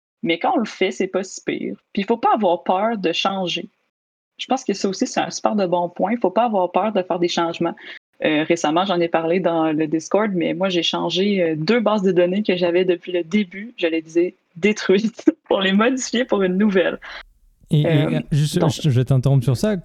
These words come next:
Speaker 2: Comment tu
Speaker 1: Vas-y.
Speaker 2: fais pour ne pas tout casser ? Je, enfin, si, tu, tu vas tout casser, mais en fait, t'as des propriétés qui sont dans, dans ta base de données d'or-, d'origine. Et quand tu changes tout ça, comment tu t'y retrouves ? Comment tu fais pour, euh,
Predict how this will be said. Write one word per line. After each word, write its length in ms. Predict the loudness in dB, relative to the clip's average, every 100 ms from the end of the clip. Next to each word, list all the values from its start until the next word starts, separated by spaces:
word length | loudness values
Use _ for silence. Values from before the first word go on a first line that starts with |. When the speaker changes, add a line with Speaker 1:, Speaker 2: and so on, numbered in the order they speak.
| -12 0
Speaker 2:
Comment 480 | 2 4 4 2
tu 180 | 2 4
Speaker 1:
Vas-y. 20 | 4
Speaker 2:
fais 120 | 4
pour 140 | 4 4
ne 120 | 4
pas 160 | 2 0
tout 240 | 0 -2
casser ? 400 | 2 0 2 2
Je, 80 | 4
enfin, 340 | 2 0 -4 -12 -16 -20 -20 _
si, 220 | -6 -4 -4
tu, 140 | -8
tu 140 | -4 0
vas 120 | 0
tout 120 | -2
casser, 320 | 0 0 2 2
mais 80 |
en 100 | 2
fait, 300 | 2 -2 -4 -20 -6
t'as 120 | -2
des 220 | 0 -2
propriétés 640 | 0 -4 -2 0 0 0 -2
qui 140 | -2
sont 140 | -2 2
dans, 240 | 2 2
dans 160 | 0 0
ta 140 | 0
base 180 | 0 0
de 100 | 2
données 320 | 2 2 2
d'or-, 300 | 0 -2 -2
d'origine. 540 | -2 0 0 2 2 0 -4 -20 -16 -8
Et 100 | -6
quand 160 | -4
tu 180 | -4 -4
changes 340 | -2 0 0 0
tout 140 | -2
ça, 300 | 0 0 -2 -6 _ _
comment 260 | 0 2 2
tu 160 | 0
t'y 160 | -2 -2
retrouves ? 440 | -2 0 0 -2 -2
Comment 240 | -2 -2
tu 100 | -2
fais 120 | -2
pour, 260 | -2 -2
euh, 120 | -2